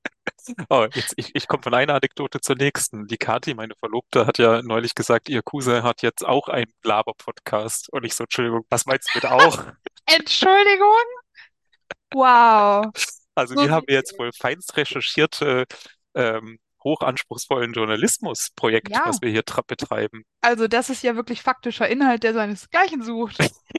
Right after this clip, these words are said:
Speaker 1: Ja, so ist es doch.
Speaker 2: <laughs> Ne?
Speaker 1: Auch so ein Laber-Podcast. Ich glaub's ja nicht.
Speaker 2: Hä?
Speaker 1: Wo sind wir stehen
Speaker 2: Ich find
Speaker 1: geblieben?
Speaker 2: auch schockierend, wie du Cousin aussprichst,
Speaker 1: Das,
Speaker 2: als
Speaker 1: danke.
Speaker 2: Randnotiz,
Speaker 1: Mhm,
Speaker 2: aber da
Speaker 1: mhm.
Speaker 2: müssen wir jetzt
Speaker 1: Ja,
Speaker 2: nicht
Speaker 1: ich, ich hab's
Speaker 2: weiter
Speaker 1: extra ein bisschen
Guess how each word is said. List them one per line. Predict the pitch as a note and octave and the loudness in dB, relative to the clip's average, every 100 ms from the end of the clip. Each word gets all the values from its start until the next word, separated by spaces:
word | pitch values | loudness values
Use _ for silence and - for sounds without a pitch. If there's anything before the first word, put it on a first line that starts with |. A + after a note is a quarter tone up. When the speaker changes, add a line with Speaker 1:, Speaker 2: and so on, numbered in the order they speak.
| - | -6
Speaker 1:
Ja, | C#3+ C3 | 0 0
so | C3 | 0
ist | B2+ - C4+ | 0 0 2
es | F4 | 2
doch. | B2+ B2 C#4+ - - | 2 0 -2 -6 -16
Speaker 2:
<laughs> | - - _ | -16 -20 _
Ne? | B3 C4+ | -8 -4
Speaker 1:
Auch | - D3 - | -4 -4 -6
so | - B2 | -4 -2
ein | A2 - | -4 -2
Laber-Podcast. | A#2 A#2 A#2+ - A#2+ - - A2 A2 - | -2 -2 -6 -10 -14 -8 -2 0 -2 -4
Ich | C3+ - | -6 -6
glaub's | - G#2+ - | -6 -4 0
ja | A2+ | -2
nicht. | G#2+ G#2+ - - - | -2 -8 -12 -20 -20
Speaker 2:
Hä? | - - G3+ G3+ - _ _ | -14 -6 -4 -4 -6 _ _
Speaker 1:
Wo | - | -4
sind | C3 | -2
wir | G#3 | 0
stehen | - G3+ | 0 0
Speaker 2:
Ich | G3+ | 0
find | B3+ | -2
Speaker 1:
geblieben? | - | 2
Speaker 2:
auch | A3+ C4+ | 4 4
schockierend, | - D#4 D4+ D#4 D4+ | 2 0 2 0 0
wie | C4+ | -2
du | C4+ B3 A3+ - - | 0 0 -2 -6 -8
Cousin | - A#3+ A3+ | -4 0 4
aussprichst, | B3 G#3+ G#3 G#3+ - C4 D4+ - - _ - - | 6 6 2 -4 -6 -6 -6 -8 -20 _ -20 -18
Speaker 1:
Das, | - C#3 | -2 0
Speaker 2:
als | A#3 A#3+ - A#3+ B3 | 2 0 -2 0 0
Speaker 1:
danke. | C4+ C#4+ F#3 | 2 -2 -4
Speaker 2:
Randnotiz, | E4 F4+ | -6 -6
Speaker 1:
Mhm, | A3 D#3 | -8 -10
Speaker 2:
aber | G#3 A#3+ A#3 | -6 0 2
da | A#3 | 0
Speaker 1:
mhm. | |
Speaker 2:
müssen | B3 B3+ A#3+ | -4 -10 -10
wir | |
jetzt | A3+ G#3+ - | -10 -4 0
Speaker 1:
Ja, | C#3 | 0
Speaker 2:
nicht | A3 | 0
Speaker 1:
ich, | A#3+ - _ _ G#3+ | -4 -10 _ _ -2
ich | G#3 | 0
hab's | A3+ | 2
Speaker 2:
weiter | A3 | 0
Speaker 1:
extra | C3+ - C3 | 0 0 -2
ein | |
bisschen | B2+ C3 | -2 -4